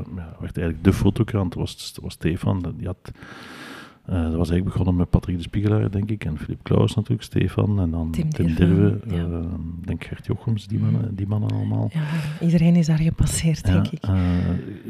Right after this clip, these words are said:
Speaker 1: kun-, is het eigenlijk in te schatten hoe groot de verdienste van de morgen in die periode, eh, is geweest voor de fotografie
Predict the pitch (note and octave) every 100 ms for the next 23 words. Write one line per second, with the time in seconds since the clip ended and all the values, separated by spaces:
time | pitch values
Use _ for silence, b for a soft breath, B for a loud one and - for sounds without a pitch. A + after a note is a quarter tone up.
0 | A2 - G#2+ A2 G#2+ G#2 F#2+ - B2 C3+
1 | - C3 A2+ G2+ F2+ G2 A2+ - F#2+ G#2+
2 | - G#2+ G2 F2+ G#2 A2+ - A2 E2 F2+
3 | A2 G#2+ G#2 A#2 A#2+ A#2+ - F2+ F2 E2+
4 | E2+ - G#2 - F2+ A#2 - A2+ G#2 G2+
5 | F#2+ F2+ A2+ B2